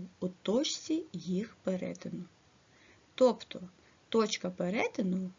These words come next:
є серединою кожної діагоналі. Паралелограм — це не просто чотирикутник, а чітко впорядкована фігура з прекрасними властивостями.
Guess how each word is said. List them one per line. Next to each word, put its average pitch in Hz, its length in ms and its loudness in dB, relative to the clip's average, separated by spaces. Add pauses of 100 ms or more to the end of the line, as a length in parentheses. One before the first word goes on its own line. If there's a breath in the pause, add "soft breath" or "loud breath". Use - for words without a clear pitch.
є 262 360 0
серединою 262 1000 2 (100)
кожної 202 680 0 (200)
діагоналі. 190 800 -2 (3000 loud breath)
Паралелограм — 202 920 2 (420 soft breath)
це 220 160 2
не 247 140 8
просто 240 460 2
чотирикутник, 175 920 -4 (580 loud breath)
а 175 140 -2
чітко 233 520 0
впорядкована 185 1000 2
фігура 190 680 0 (100)
з - 120 -12
прекрасними 214 920 -2
властивостями. 180 960 -4